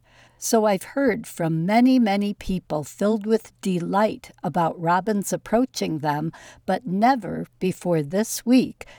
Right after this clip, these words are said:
have I heard of a robin returning the favor. Boston University professor Perry Donham posted this fascinating story on an online community we belong to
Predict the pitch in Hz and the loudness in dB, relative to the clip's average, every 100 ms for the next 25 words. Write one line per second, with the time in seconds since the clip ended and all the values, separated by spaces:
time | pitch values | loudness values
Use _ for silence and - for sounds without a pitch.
0 | - 190 180 160 - 233 240 254 254 233 | -4 -2 0 0 0 0 0 2 2 2
1 | 175 151 151 180 190 - 196 196 - - | 0 -2 -2 -2 -4 -6 -2 -2 -2 -2
2 | 262 285 175 147 156 175 - 247 285 190 | 0 0 -2 -4 -4 -6 -2 0 0 -4
3 | 143 - _ _ - - - - 214 262 | -8 -10 _ _ -20 -20 -6 2 2 2
4 | - - 269 220 214 220 185 185 - 185 | -4 0 4 4 2 0 -2 -2 -4 -6
5 | - 196 - 185 - 202 - - 156 - | -4 -4 -4 -6 2 2 2 -6 -8 -8
6 | 160 196 208 214 170 175 180 180 151 151 | -4 -2 0 0 2 2 2 0 -4 -6
7 | - 185 - - 175 147 160 - - - | -4 -2 -2 -4 -4 -4 -8 -8 -6 0
8 | 220 240 - 233 185 180 185 170 - - | 2 2 -2 -2 0 -2 -2 -4 -4 -4
9 | 202 202 160 147 147 156 160 165 185 196 | -2 -2 -2 -2 -4 -2 -2 -2 -2 -2
10 | 180 165 - 185 170 202 233 185 - - | -2 -2 -4 -2 0 2 2 0 -4 -6
11 | 165 151 180 165 165 151 180 208 - - | -4 -2 -2 -2 -4 0 0 0 -6 -6
12 | 156 | -6